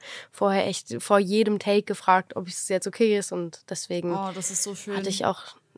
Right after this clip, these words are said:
Speaker 1: da in diese Richtung echt gar keine negative Erfahrung.
Speaker 2: Und hast du aber im Verlauf deines restlichen Schauspielerinnenlebens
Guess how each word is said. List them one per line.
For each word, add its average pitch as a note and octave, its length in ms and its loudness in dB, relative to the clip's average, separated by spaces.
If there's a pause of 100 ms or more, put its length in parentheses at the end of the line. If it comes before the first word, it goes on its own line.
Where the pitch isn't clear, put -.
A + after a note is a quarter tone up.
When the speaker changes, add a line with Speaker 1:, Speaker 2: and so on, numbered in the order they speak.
(120)
Speaker 1:
da F#3+ 220 6
in G3 100 0
diese F#3+ 300 -2
Richtung F3+ 640 -4
echt - 280 -8
gar F#3+ 160 6
keine F#3 260 -2
negative F#3 520 -6
Erfahrung. F#3 580 -6 (1040)
Speaker 2:
Und A3+ 260 -2
hast A3+ 220 0
du B3+ 300 -2 (400)
aber G#3 300 -2
im G3+ 200 -6
Verlauf G3 420 -4
deines G3 460 -2
restlichen G#3 800 -6
Schauspielerinnenlebens G3 1400 -2